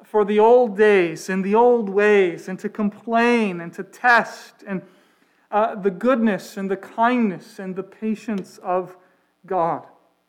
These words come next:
But then related to that, there's the final sin, the fourth thing Paul mentions in verse ten. He says, "Don't grumble. Don't grumble. We must not grumble as some of them did,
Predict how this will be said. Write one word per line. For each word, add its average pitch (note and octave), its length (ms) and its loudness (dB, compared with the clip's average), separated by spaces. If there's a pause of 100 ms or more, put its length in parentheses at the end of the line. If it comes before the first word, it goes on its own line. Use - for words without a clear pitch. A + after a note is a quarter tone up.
(440)
But G#3+ 100 -2
then D4 220 0
related C4+ 400 0
to B3 100 0
that, E3 420 0
there's G#3+ 240 0
the G#3 120 -4
final A#3 360 0
sin, F3+ 280 -8
the D#3+ 80 -16
fourth A#3+ 400 -4
thing D#3+ 320 -10 (420)
Paul G#3+ 220 0
mentions F#3 580 -6 (460)
in G3 120 -4
verse F3+ 300 -4
ten. F3+ 460 -4 (680)
He - 60 -20
says, G#3 160 -4
"Don't A3+ 300 0
grumble. G3 560 -2 (920)
Don't A#3+ 200 -2
grumble. F#3 500 -2 (1000)
We G3+ 140 0
must A3+ 400 0
not A#3+ 260 0
grumble A3 540 2
as G3 180 -2
some A3+ 240 -2
of G3+ 140 -2
them G3+ 260 -2
did, D#3+ 440 -4